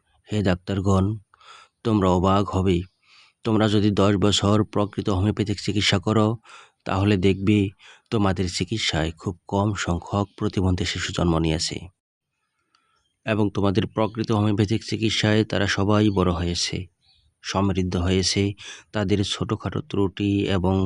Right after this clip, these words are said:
প্রতিবন্ধিতা দূর হয়ে গেছে এবং তারা অন্যান্য শিশুদের চেয়েও অনেক সুন্দর হয়েছে,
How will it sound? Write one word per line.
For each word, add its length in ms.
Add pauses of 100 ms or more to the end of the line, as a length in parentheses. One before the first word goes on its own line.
(160)
প্রতিবন্ধিতা 720 (500)
দূর 220
হয়ে 240
গেছে 300 (880)
এবং 180 (120)
তারা 220 (540)
অন্যান্য 380
শিশুদের 560
চেয়েও 340 (500)
অনেক 260
সুন্দর 440
হয়েছে, 400